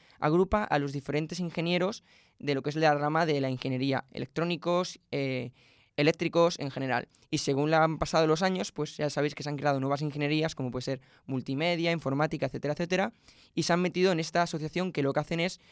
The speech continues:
difu-, difulgui-, difulgir un poco lo que es la ingeniería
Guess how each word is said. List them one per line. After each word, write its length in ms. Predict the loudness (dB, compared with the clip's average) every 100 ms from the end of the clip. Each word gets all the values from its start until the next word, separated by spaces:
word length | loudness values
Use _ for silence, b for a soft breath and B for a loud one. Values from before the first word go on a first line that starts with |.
| b -10
difu-, 260 | -6 -4 -6
difulgui-, 640 | -6 -4 -2 -2 2 0
difulgir 540 | 0 0 0 2 2 0
un 120 | -2
poco 200 | -2 0
lo 80 | 0
que 80 | -2
es 80 | -4
la 100 | -6
ingeniería 560 | -4 -2 2 2 2